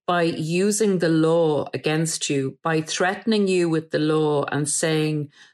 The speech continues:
that if you contact them again or attempt to contact them, looking for closure or looking for them to be accountable, um, they will shut you down by threatening you with the law or the court system.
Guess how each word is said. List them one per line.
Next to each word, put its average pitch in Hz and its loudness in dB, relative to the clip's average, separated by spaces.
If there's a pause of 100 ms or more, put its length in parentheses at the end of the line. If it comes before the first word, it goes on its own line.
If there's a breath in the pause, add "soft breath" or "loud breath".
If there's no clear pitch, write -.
(120)
that 151 -2
if 156 -2
you 147 0
contact 165 -4
them 160 0
again 156 -2
or 139 -2
attempt 156 -4
to 240 -2
contact 226 -4
them, 233 0 (260 loud breath)
looking 151 -4
for - -8
closure 175 0
or 147 0
looking 147 -2
for 143 -8
them 156 -2
to - -8
be 151 -2
accountable, 156 -4 (580 loud breath)
um, 151 0
they 170 2
will 208 2
shut 190 -4
you 180 2
down 170 -2
by 156 0
threatening 156 -4
you 151 0
with 151 -2
the 143 -2
law 156 2
or 143 0
the 143 -6
court 160 -4
system. - -6